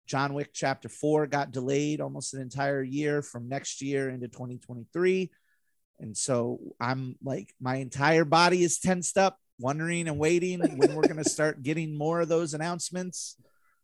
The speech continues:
Speaker 2: Man,
Speaker 1: Uh,
Speaker 2: that's surprising. You're usually such a glass half full kind of guy.
Speaker 1: Right? I'm usually just, there's no anxiety over here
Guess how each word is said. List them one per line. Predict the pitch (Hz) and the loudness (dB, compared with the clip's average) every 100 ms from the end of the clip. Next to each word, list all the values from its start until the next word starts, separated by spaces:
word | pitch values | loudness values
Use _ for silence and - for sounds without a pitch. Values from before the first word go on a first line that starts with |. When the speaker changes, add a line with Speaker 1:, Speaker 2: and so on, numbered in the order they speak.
| _ | _
Speaker 2:
Man, | 131 185 127 | 6 10 10
Speaker 1:
Uh, | 95 - | 8 6
Speaker 2:
that's | 120 131 | 8 10
surprising. | - 160 160 156 160 123 | 10 10 12 12 12 12
You're | 120 | 12
usually | 131 143 131 135 | 12 12 10 8
such | 127 131 117 | 6 6 4
a | 107 | 6
glass | 110 120 117 - - | 8 10 8 4 6
half | 117 110 | 6 6
full | - 117 110 | 2 2 2
kind | 101 92 | 0 -2
of | 90 | -2
guy. | 90 90 - | -4 -8 -4
Speaker 1:
Right? | 123 160 208 196 | 2 4 4 2
I'm | 151 | 0
usually | 175 170 143 156 151 | 0 -2 -2 -2 -2
just, | 127 135 - | -4 -8 -6
there's | 131 127 | -8 -4
no | 135 208 | -2 -2
anxiety | 147 117 120 120 113 113 | -4 -4 -4 -4 -4 -4
over | 113 127 | -6 -6
here | 127 180 123 117 | -2 0 -2 -4